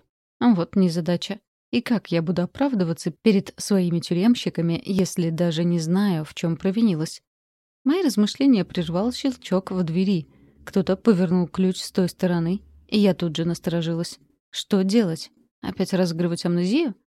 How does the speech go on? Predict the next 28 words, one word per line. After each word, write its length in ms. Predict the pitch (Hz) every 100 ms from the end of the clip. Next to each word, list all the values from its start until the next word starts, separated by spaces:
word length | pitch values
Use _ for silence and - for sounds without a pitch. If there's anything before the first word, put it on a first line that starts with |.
| _
Сомневаюсь, 720 | - 214 196 175 170 165 -
что 240 | - - 196
здесь 360 | 147 175 185
мне 300 | 202 190 175
поверят 540 | - 185 170 165 170 - -
так 300 | 175 180 170
же, 100 | 170
как 240 | 180 -
в 40 |
императорском 680 | 180 - 175 165 175 - 185
дворце. 520 | 170 190 208 - 175 - _ _ _ -
Однако 420 | 220 190 190 196
при 180 | - 190
всём 260 | - 277
желании 440 | 226 233 269 202 160
я 140 | 175
не 120 | 180
смогу 360 | 185 - 247 175
рассказать 560 | 165 - 170 170 220 190
им, 120 | 165
что 200 | - 190
именно 440 | - 220 175 165
тут 200 | 156 180
делала. 500 | 175 196 160 165 170 - _ _ _ _ -
Ладно, 420 | 247 170 165 185 -
видимо, 440 | 262 202 180 185 175
придётся 440 | 180 165 165 185
импровизировать. 720 | 170 180 170 160 170 175 -